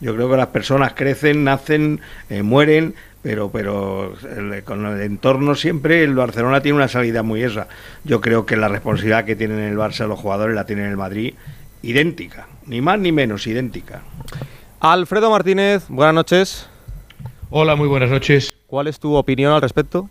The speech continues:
Speaker 2: ¿Hay más presión?
Speaker 3: ¿Que, que, que dónde?
Speaker 2: Que en el Madrid, por ejemplo. Digo,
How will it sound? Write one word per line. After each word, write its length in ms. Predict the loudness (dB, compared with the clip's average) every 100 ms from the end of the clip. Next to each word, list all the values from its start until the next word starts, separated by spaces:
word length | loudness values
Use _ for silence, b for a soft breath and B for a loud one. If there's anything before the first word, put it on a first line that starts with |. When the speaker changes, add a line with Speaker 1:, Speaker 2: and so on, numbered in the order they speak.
| -14 -20 -20 -20 -2
Speaker 2:
¿Hay 100 | 4
más 160 | 6 4
presión? 480 | 2 0 2 0 -4 _ -20 -20 _ -20 -20 -20 -20 _ -20 _ -20 -20 -20 -12 -4
Speaker 3:
¿Que, 120 | 0
que, 120 | 0
que 160 | 2 4
dónde? 400 | 4 4 4 2 0
Speaker 2:
Que 80 | 2
en 60 |
el 80 | 4
Madrid, 280 | 4 2 -2 -8 -12 -4
por 140 | -2
ejemplo. 340 | 0 -2 -2
Digo, 300 | -2 0 0